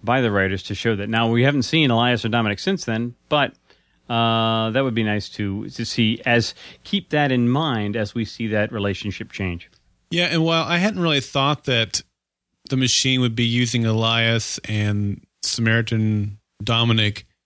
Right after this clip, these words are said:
Speaker 2: I don't think it's outside of the realm of possibility, particularly when you think about the line that Elias gave to Finch there on the subway car, where he thought, where he said, "Something in the world isn't quite the same that it used to be." And that,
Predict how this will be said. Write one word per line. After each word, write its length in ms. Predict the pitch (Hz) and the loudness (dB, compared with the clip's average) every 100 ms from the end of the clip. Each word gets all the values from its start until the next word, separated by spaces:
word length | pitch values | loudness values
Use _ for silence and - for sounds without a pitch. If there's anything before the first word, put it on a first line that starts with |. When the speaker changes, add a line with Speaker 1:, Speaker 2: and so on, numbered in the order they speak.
| _ _ _ _ _ _ - | _ _ _ _ _ _ -4
Speaker 2:
I 120 | 139 | -2
don't 260 | 131 202 208 | 0 0 0
think 160 | 139 | 0
it's 140 | 120 107 | 0 0
outside 400 | 120 104 127 113 | -2 0 0 2
of 60 | |
the 80 | 104 | 2
realm 180 | 110 110 | 2 2
of 120 | 101 | 2
possibility, 680 | 110 110 - 101 113 151 139 | 2 0 0 0 2 2 2
particularly 480 | 110 117 151 147 127 | 2 0 0 2 2
when 80 | 113 | 4
you 120 | 107 | 2
think 320 | 101 - 120 | 0 0 0
about 280 | 110 110 104 | 0 0 0
the 100 | 101 | 0
line 520 | 101 107 107 107 107 | 2 2 2 2 0
that 300 | 101 101 98 | 2 0 0
Elias 480 | 104 101 101 101 98 | -2 0 2 2 0
gave 260 | - 104 92 | 0 0 0
to 60 | |
Finch 360 | - 151 143 - | -2 0 0 0
there 100 | 117 | 0
on 80 | 101 | 2
the 80 | 101 | 2
subway 420 | 233 226 160 143 | 2 2 2 0
car, 320 | - 123 120 | 2 0 2
where 120 | 117 | 2
he 140 | 113 117 | 2 2
thought, 420 | - 110 104 - | 0 0 -2 -2
where 140 | 110 | 0
he 60 | 117 | 2
said, 180 | 113 117 | 2 -2
"Something 280 | - 247 269 | -2 -2 0
in 120 | 247 | 0
the 120 | 196 | 0
world 480 | 160 139 147 143 131 | 0 0 2 4 2
isn't 320 | 123 117 113 | 2 0 -2
quite 380 | - 127 123 117 | -4 0 0 0
the 120 | 120 | -2
same 300 | 110 - 113 | -2 2 2
that 120 | 107 101 | 2 2
it 80 | |
used 300 | 101 101 95 | 0 -2 -2
to 60 | - | -4
be." 240 | 95 98 | -2 -2
And 100 | 92 | 0
that, 160 | 98 104 | 0 -2